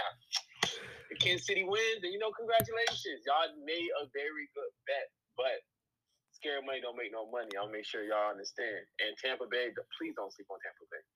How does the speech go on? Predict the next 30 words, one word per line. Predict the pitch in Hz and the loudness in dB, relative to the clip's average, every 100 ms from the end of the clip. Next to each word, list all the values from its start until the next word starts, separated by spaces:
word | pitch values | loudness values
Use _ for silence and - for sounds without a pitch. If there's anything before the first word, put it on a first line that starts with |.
| _ - | _ 4
Y'all | 113 113 | 4 4
been | |
sleeping | - 127 131 | -4 -4 -4
on | 123 | -4
them | 117 - | -4 2
all, | 110 117 117 - | 4 4 2 -2
sleeping | - 123 | -8 -4
on | 117 | -4
them | 110 110 _ | -6 -10 _
all | 110 110 110 - | 4 4 2 -2
season | 113 101 98 | -12 -10 -8
long, | 90 78 - | -6 -6 -8
and | 107 107 101 - - | -6 -6 -6 -6 -6
they | - | -6
keep | - - | -6 -4
on | 117 117 | -2 -2
defying | - 110 - - | -4 -2 0 -2
expectations. | - - - 151 - - - - _ - | -6 -8 -8 -8 -10 -20 -20 -20 _ -14
How | - 427 | -4 -2
many | 370 285 | -2 -4
much | 349 - - | -4 -4 0
expectations | - - - - 247 220 | -2 -2 -6 -6 -6 -8
do | 240 | -8
they | |
need | 214 220 | -8 -8
to | |
defy? | 262 - 254 - - _ - - _ - | -6 0 2 2 0 _ -4 -4 _ -12
You | - | -6
know, | 139 202 240 - - _ _ | -2 -2 -4 -14 -20 _ _
but | - - | -4 -4